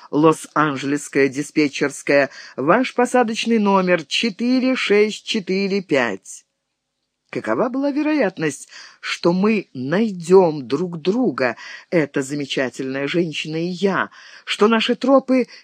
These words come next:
пересекутся и превратятся в одну, что из чужих друг другу людей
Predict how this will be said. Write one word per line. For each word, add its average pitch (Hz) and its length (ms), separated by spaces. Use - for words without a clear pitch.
пересекутся 220 1120
и 208 140
превратятся 214 920
в 240 80
одну, 196 540
что - 280
из 123 100
чужих 156 520
друг 143 260
другу 160 280
людей 160 580